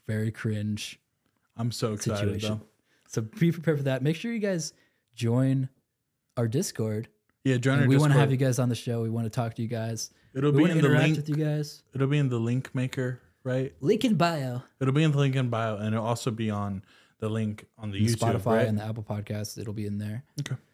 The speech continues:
Speaker 1: And, uh, yeah, we'll, we'll interact with you guys. And, you know, new episodes every Monday at five A M. You gotta understand that. You gotta wrap that through your brain.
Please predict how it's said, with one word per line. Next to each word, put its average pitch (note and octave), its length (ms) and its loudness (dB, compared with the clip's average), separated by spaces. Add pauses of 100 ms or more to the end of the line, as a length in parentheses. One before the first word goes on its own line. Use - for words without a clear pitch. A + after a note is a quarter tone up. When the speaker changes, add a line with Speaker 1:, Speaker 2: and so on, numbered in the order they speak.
(200)
Speaker 1:
And, G#2 240 -2
uh, F#2+ 320 -4 (340)
yeah, B2 160 -4
we'll, G2+ 200 -6
we'll G2 400 -10
interact G#2 320 -10
with G#2 100 -12
you G#2+ 140 -8
guys. C#3 260 -8
And, G2 160 -8 (600)
you B2 80 0
know, B2+ 120 -2
new C3 200 0
episodes C#3+ 360 -4
every A2+ 140 -6
Monday F#2+ 220 -6
at - 80 -20
five F#2+ 160 -16
A G2+ 40 -20
M. A2 80 -20 (680)
You C3+ 120 -6
gotta B2+ 260 -4
understand A2 500 -6
that. G#2+ 100 -6
You G#2 80 -12
gotta G2 180 -8
wrap G#2 240 -10
that G2+ 140 -10
through F#2 80 -12
your F2 80 -10
brain. G2+ 260 -10